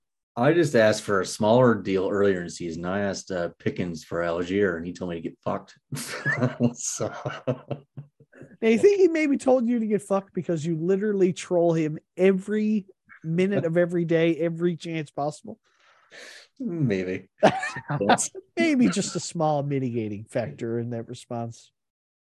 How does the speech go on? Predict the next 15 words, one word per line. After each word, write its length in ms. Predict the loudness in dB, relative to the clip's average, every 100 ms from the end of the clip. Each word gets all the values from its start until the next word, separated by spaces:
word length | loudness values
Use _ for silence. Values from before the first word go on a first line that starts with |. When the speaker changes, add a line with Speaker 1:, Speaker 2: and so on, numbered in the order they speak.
| _ _ _ _ _ _ _ _ _ _ _ -18 -18 -18 _
Speaker 2:
Uh, 440 | 10 12 12 12 8
anyway, 440 | 8 8 8 6
with 260 | 6 4 4
the 120 | 2
win, 520 | 2 2 2 2 0 _ _
Justin 300 | -2 -2 -2
got 140 | 2 4
off 100 | 2
the 80 | -4
schneid, 640 | -10 -2 2 6 6 6
improved 440 | 2 -2 -4 -4 -6
to 80 |
five 380 | -6 6 8 8
and 100 | 4
five, 560 | 2 6 8 8 6